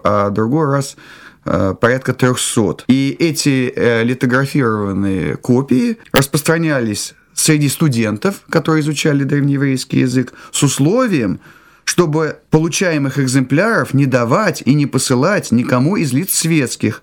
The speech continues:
а отсылать их токмо к одним духовным, и то, собственно, к профессорам и учителям семинарий.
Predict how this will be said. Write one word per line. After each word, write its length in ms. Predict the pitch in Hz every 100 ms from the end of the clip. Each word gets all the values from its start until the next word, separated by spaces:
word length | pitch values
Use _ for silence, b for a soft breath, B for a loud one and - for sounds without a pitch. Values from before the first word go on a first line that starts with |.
| _
а 140 | 117 135
отсылать 480 | 135 143 139 220
их 160 | 175 -
токмо 420 | - 214 220 139
к 80 | -
одним 320 | 127 131 220
духовным, 640 | 156 143 151 208 160 104 - _
и 80 | 135
то, 200 | - 226
собственно, 440 | 226 160 - 117
к 80 | -
профессорам 560 | 135 123 - 135 190 202
и 100 | 127
учителям 460 | 123 - 131 185
семинарий. 680 | - 190 170 113 98 95 -